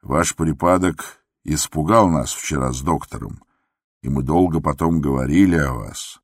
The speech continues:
Дорогой мой, отчего вы не хотите серьёзно заняться вашей болезнью?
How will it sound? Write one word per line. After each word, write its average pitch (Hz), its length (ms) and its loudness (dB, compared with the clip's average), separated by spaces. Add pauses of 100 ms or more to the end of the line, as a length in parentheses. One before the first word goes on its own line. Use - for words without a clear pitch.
(720)
Дорогой 65 600 -2
мой, 52 400 -8 (920)
отчего 87 600 0
вы 113 100 2
не 80 120 0
хотите 73 520 -6
серьёзно 71 760 -2
заняться 67 960 -6 (160)
вашей 62 400 -8
болезнью? - 720 -10